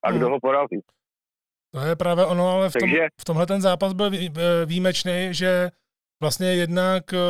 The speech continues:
Speaker 2: za mě, když jsem se na to díval, tak jsem si říkal, hele, ať už
Speaker 1: Mhm.
Speaker 2: vyhraje ten nebo ten, tak mě to vlastně vůbec
Speaker 1: Mhm.
Speaker 2: nevadí a budu rád.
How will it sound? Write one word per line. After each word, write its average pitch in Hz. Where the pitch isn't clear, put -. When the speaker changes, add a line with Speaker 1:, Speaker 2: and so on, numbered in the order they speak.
Speaker 2:
za 170
mě, 214
když 202
jsem 220
se 226
na 233
to 196
díval, 143
tak 180
jsem 190
si -
říkal, 175
hele, 185
ať 165
už 185
Speaker 1:
Mhm. 156
Speaker 2:
vyhraje 214
ten 202
nebo 220
ten, 170
tak 185
mě 202
to 196
vlastně 185
vůbec 175
Speaker 1:
Mhm. 175
Speaker 2:
nevadí 175
a 175
budu 170
rád. 127